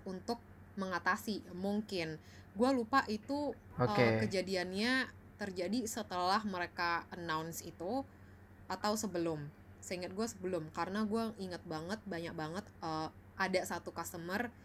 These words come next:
Speaker 1: itu viral loh di sini. Ada satu customer, anak dan ibu,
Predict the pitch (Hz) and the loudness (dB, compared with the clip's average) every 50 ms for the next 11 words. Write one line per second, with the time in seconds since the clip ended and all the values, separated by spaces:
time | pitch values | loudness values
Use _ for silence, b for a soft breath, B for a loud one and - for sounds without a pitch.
0 | b b - 262 - 349 349 - 277 233 233 269 277 247 202 180 170 170 170 165 | b b 2 4 4 6 6 8 8 8 8 6 4 4 4 2 0 -2 -2 -4
1 | 160 156 156 - b b b b b b 196 196 233 254 254 220 208 208 202 196 | -4 -6 -6 -8 b b b b b b 0 2 2 4 2 2 0 0 0 0
2 | 180 185 - 190 180 180 180 190 226 - 285 269 - - - - - - - - | -2 -2 -2 -6 -4 -2 0 0 2 2 0 -2 -6 -10 -18 -20 -20 -20 -18 -18
3 | - - - 208 214 214 220 233 - 233 226 208 - - 202 175 170 175 190 226 | -18 -4 2 4 6 6 6 4 2 2 2 2 2 0 -4 -4 -2 -2 -2 -2
4 | 208 | -2